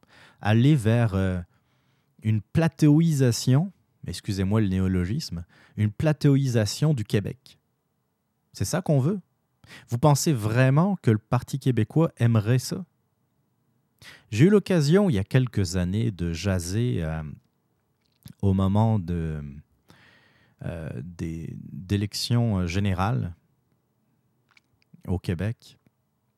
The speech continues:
Je sais plus, j'essaie de me souvenir en quelle année c'était, mais enfin, c'était, euh,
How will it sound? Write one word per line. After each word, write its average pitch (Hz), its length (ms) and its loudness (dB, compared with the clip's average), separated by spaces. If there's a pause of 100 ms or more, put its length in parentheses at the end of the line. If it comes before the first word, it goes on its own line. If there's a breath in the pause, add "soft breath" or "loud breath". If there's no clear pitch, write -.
(640)
Je - 80 -12
sais 101 80 -6
plus, 139 180 -2
j'essaie 101 240 -2
de 101 100 -2
me 87 60 -2
souvenir 104 380 -2
en 92 80 0
quelle 104 220 -2
année 95 180 -4
c'était, 120 360 -6
mais 92 120 -6
enfin, 98 240 -6
c'était, 127 400 -2
euh, 82 240 -4